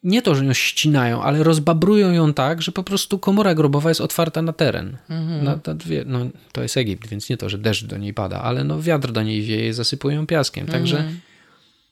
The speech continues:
Speaker 1: nadal odkrywamy nowe piramidy, dlatego,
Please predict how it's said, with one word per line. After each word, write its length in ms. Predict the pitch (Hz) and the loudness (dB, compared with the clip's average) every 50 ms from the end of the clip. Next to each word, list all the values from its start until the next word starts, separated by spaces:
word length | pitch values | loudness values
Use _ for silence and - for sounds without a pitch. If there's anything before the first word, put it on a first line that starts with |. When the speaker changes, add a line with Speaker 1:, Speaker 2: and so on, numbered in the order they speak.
| _ _ - | _ _ 2
Speaker 1:
nadal 360 | 127 151 185 196 196 185 165 | 2 4 4 4 2 0 2
odkrywamy 600 | - 147 - - - 147 143 139 160 165 180 170 | 0 -2 -4 -2 0 0 2 2 4 4 4 4
nowe 280 | 156 156 165 160 165 156 | 6 4 4 4 2 0
piramidy, 720 | - - 143 135 135 135 143 139 127 110 101 98 135 190 - - _ - - - - - - _ _ | 2 2 2 2 2 2 2 2 2 2 0 -2 -2 -2 -6 -10 _ -20 -20 -20 -20 -20 -20 _ _
dlatego, 640 | - 139 143 147 - 190 180 156 127 113 131 185 | 0 2 2 2 0 0 0 0 2 0 0 0